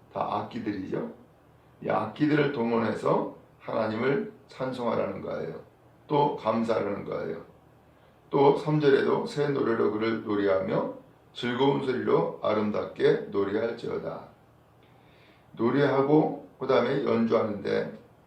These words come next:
새 노래라고 표현을 했어요. 새로운 노래? 그럼 도대체 뭐가 새로운 노래겠어요? 오늘 그 새로운 노래는 감사드리는 것이고 찬양드리는 것을 말씀하고 있는 거예요.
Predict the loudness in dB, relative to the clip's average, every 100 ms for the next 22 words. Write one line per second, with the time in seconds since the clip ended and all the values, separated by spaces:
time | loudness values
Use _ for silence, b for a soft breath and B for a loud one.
0 | _ -18 -8 -2 -2 -2 -2 0 0 0
1 | -2 -6 -4 -4 -2 -2 -2 -2 -4 -6
2 | -8 -8 -10 -20 _ -20 -20 -20 b b
3 | b b -8 0 4 6 6 2 0 0
4 | -2 -8 -20 _ _ _ -16 -6 0 0
5 | 2 -2 -2 -4 0 0 0 -2 -2 -2
6 | -2 -2 -4 -6 -6 -6 -10 -16 _ -20
7 | -20 _ b b b 0 2 2 -4 -2
8 | 2 2 2 -2 0 2 0 -2 -8 -20
9 | -20 _ -12 -2 0 2 4 4 2 0
10 | -2 -4 -2 -2 -2 -4 -14 _ _ -16
11 | -6 -2 -2 -2 0 0 -2 -4 2 4
12 | 2 -2 -8 -2 -2 0 -2 -2 -2 -6
13 | -6 -6 -6 -8